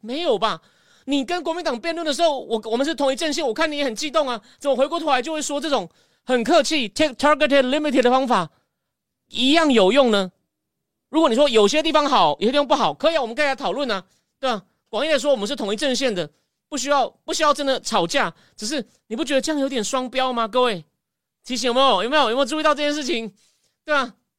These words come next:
怎么跟遇到蓝的就把中共讲得非常可恶，跟我讲的一样可恶？然后呢，拜登这种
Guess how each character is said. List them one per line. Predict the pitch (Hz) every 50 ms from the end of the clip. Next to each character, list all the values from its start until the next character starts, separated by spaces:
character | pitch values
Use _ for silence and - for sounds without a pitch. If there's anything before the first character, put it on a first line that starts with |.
| _ _ _ _ _ _ _ _ _ 185 196 175
怎 | - 214
么 | 240 277
跟 | 240 320 330 330 254 _ _ _ _ _
遇 | - 311
到 | 339 349 311
蓝 | 262 226
的 | 233 247
就 | 240 330
把 | 302 -
中 | 226 233 277 302
共 | 320 320 285
讲 | 254 190 185
得 | 202 - - _ _ _ _
非 | - - 311 302
常 | 269 254
可 | 233 226 202 240 302
恶， | 277
跟 | 196 277 311 311
我 | 294 262
讲 | 254 214 180
的 | 208
一 | 247
样 | 277 262
可 | 214 220 196 196
恶？ | 247 262 220 175 _ _ _ _ _ _ _ _
然 | - 254
后 | 277 254
呢， | 226 - _ _ _ _ _ _ _ _ -
拜 | - 339 302
登 | 285 294 294
这 | 285
种 | 320 269 220 196 165